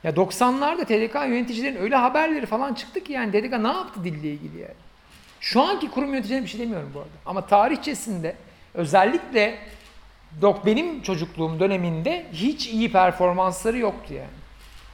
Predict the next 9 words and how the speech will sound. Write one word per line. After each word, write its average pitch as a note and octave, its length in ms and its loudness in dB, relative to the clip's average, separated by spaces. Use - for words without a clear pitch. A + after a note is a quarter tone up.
Dille A3 280 2
ilgili G3 200 -2
bir F3+ 60 -4
şey A3+ 140 -6
söylemiyorlardı. D#3+ 1000 -4
Umarım C#4 360 4
söylerler B3+ 560 6
yapar. F#3 260 4
Bakın G#3 180 -2